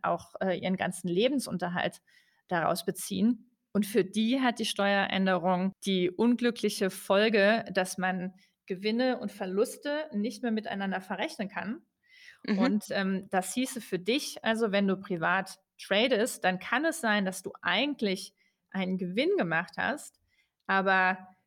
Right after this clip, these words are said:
Speaker 1: trotzdem, weil du so viel Steuern zahlen musst, unterm Strich doch bei einem Verlust landest.
Speaker 2: Mhm.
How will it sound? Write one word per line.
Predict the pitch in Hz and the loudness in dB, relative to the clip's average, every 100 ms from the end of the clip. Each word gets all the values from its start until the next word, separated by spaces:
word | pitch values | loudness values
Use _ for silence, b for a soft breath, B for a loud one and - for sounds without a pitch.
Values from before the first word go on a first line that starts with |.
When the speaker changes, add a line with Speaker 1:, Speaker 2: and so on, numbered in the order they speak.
| _ | _
Speaker 1:
trotzdem, | - 208 - - 202 202 208 220 220 - | 0 0 0 -6 -4 0 2 0 -2 -4
weil | 175 196 | 0 2
du | 226 | 2
so | 220 | 0
viel | 214 190 | 0 -4
Steuern | - 214 285 233 190 | -4 0 4 4 0
zahlen | - - 165 | -2 -2 -2
musst, | 180 - 233 - - _ _ - | -2 -4 -6 -8 -16 _ _ -2
unterm | 254 247 240 | -2 0 -4
Strich | 226 - 233 226 214 - _ _ _ | -4 -4 -2 -2 -4 -14 _ _ _
doch | 208 208 | -2 0
bei | 190 | 0
einem | 185 190 | 0 -2
Verlust | 196 185 185 - | -2 0 -2 -2
landest. | 135 - - - _ _ _ _ _ | -6 -6 -10 -16 _ _ _ _ _
Speaker 2:
Mhm. | 202 196 240 | 0 4 4